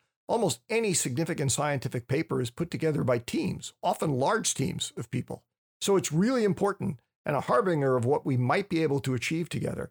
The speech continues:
that we can now organize ourselves more quickly, easily, and cheaply than we ever could before, which means there's the potential for individual voices to be more easily heard than ever before,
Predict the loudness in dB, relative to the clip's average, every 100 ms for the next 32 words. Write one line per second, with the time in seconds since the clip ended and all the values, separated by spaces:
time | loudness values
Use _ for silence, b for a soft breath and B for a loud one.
0 | _ _ _ -2 0 0 0 0 2 2
1 | 4 4 4 2 2 2 0 0 0 0
2 | -2 0 2 2 2 -2 0 -2 0 0
3 | 0 0 0 0 0 -4 -2 -2 0 0
4 | 0 0 0 0 0 -2 -2 -2 -2 -2
5 | _ _ _ _ _ 2 2 2 2 2
6 | 4 2 2 0 0 -2 -4 -2 -2 0
7 | 0 0 0 0 0 2 0 2 2 2
8 | 2 0 -2 -2 -2 0 2 2 2 0
9 | 0 0 0 2 2 0 0 0 0 0
10 | -2 -4 -2 -4 -4